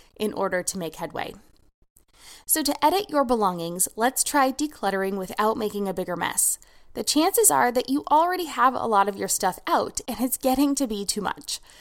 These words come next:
So take a garbage bag to throw away anything that is in fact trash or items that are beyond repair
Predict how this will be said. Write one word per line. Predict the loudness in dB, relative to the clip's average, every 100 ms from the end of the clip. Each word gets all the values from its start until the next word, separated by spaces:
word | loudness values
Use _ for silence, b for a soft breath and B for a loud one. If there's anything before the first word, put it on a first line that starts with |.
| B B
So | 2
take | 4 2 0
a |
garbage | 2 4 4 0
bag | 0 2 2 0 -10 -6
to | -6
throw | 0 2
away | 2 2 -2
anything | 0 -2 0 0
that | 0 0
is | 0
in | 2 2
fact | 0 -2
trash | -4 -2 0 -2 -2
or | -2
items | 0 0 0
that | 0 0
are | -2
beyond | -2 -2 0
repair | -2 -4 -6 -6